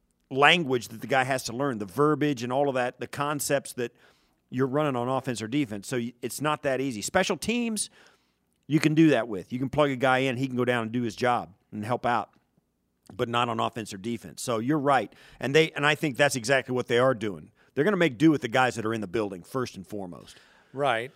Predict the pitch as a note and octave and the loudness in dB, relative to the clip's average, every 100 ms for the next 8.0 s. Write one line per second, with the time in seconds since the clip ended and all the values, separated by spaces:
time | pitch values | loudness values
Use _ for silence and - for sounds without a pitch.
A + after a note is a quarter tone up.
0 | _ E3 C#3+ C#3+ C3+ C3 C3+ D3+ C#3+ C#3 | _ -4 -2 -4 -4 0 4 4 4 0
1 | A2+ A2 - D3 A2 A2 A#2 F#2+ F#2 G2+ | 0 -2 0 0 0 -2 0 -2 -2 -2
2 | D2+ - D3 C3+ F#3 - E3 D3+ E3 C3+ | -4 -10 -12 -2 -2 2 0 2 2 0
3 | C#3 D#3 D#3 D3+ D3 C3+ - - - B2 | 0 -4 -4 -4 -4 -6 -8 -20 -20 0
4 | D3 E3+ - E3+ C#3+ C#3 D#3+ C#3 C#3+ C#3 | 2 2 0 -2 -2 -4 -6 -4 -4 -2
5 | C#3 B2+ - B2 C3 D#3+ B2 A2+ A#2 _ | -2 -4 -8 -6 -2 0 0 -4 -10 _
6 | _ _ _ _ B2+ _ - B2 - D#3 | _ _ _ _ _ _ -8 -8 -4 -2
7 | E3 - C#3 A#2+ G#2+ G#2+ A2+ C3+ A#2+ A#2 | -2 -4 -8 -8 -12 -14 -14 -10 -10 -12